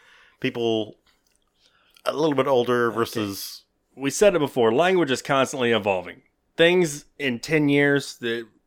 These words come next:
Speaker 2: they're saying now, which is the, the youth slang,
Speaker 1: Mm-hmm.
Speaker 2: is
Speaker 1: Mm-hmm.
Speaker 2: gonna seem ridiculous, or it will evolve into, I don't know how much shorter they can make words.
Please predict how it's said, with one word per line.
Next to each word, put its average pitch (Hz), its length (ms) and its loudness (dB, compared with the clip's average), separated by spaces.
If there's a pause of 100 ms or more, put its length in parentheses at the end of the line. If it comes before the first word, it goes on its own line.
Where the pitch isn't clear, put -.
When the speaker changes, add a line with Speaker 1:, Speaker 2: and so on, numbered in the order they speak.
(120)
Speaker 2:
they're 127 320 0
saying 127 340 2
now, 117 320 4
which 113 240 -2
is 107 240 -4
the, 107 280 -2
the 98 300 -4 (640)
youth 123 360 -2
slang, 147 480 2 (240)
Speaker 1:
Mm-hmm. 127 320 -2 (200)
Speaker 2:
is 131 120 -4
Speaker 1:
Mm-hmm. 120 80 -2
Speaker 2:
gonna 135 200 4
seem 135 200 0
ridiculous, 120 500 0
or 143 300 2
it 135 100 0
will 131 180 6
evolve 120 460 6
into, 117 600 -2 (280)
I 120 180 2
don't 175 100 4
know 165 80 2
how 151 100 2
much 143 140 0
shorter 131 280 0
they 120 120 2
can 117 120 -6
make 107 200 -2
words. 104 360 -6